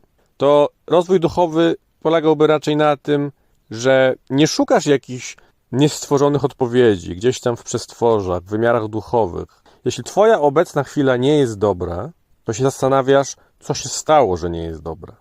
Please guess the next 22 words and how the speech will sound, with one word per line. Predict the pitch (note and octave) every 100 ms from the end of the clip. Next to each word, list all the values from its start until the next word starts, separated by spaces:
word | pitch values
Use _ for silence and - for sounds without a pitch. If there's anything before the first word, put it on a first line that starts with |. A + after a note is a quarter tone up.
| _ _
Okej? | - - D#3+
Czyli | D#3 C#3+
to | C#3+
jest |
trochę | D3+ C#3+
taka | C#3 C3 C3+
odwrotna | B2 C3 D#3+ D3+ C#3
mechanika. | C3+ C3 G2+ E2 - - _ _ -
Bo | A2 A#2+ B2 _ _ _ -
twój | E3 E3+
komfort, | - D#3 C#3+ - A#2 G#2+ G2 -
twój | D#3 D3
dobrostan, | C#3+ C3 C3+ C3+ - G#2 F#2 F2 - _
twój, | - - C#3 C#3
y, | B2+ - A#2 A2+ A2 A#2
y, | A2+
duchowy | B2+ - D3 C3+ C#3
potencjał | C#3 - C#3+ C3 - G#2+ G2+ A#2+ C3+ _ _ -
jest | B2 -
niejako | C#3 C#3+ C#3 C#3+
efektem | - - F#3 - D#3+ -
ubocznym | C#3+ D3 G3 - - G#2 G2 D#3+